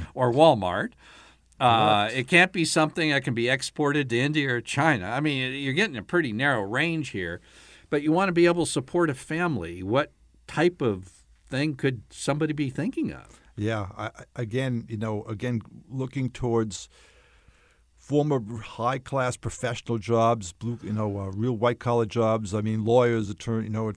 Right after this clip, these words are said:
Speaker 2: you know, the, the high-tech areas. That could be, they could be difficult areas, uh, in the very near future.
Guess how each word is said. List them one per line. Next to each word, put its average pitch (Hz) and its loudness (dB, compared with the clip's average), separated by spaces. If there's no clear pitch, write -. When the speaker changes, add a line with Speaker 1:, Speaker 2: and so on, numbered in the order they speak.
Speaker 2:
you 107 -10
know, 104 -10
the, - -20
the - -14
high-tech 110 -8
areas. 113 -2
That - -14
could 185 -6
be, 151 -4
they 147 -6
could 196 -6
be 170 -6
difficult 147 -2
areas, 147 -4
uh, 95 -4
in 120 -4
the 107 -2
very 113 -2
near 107 -2
future. 110 -8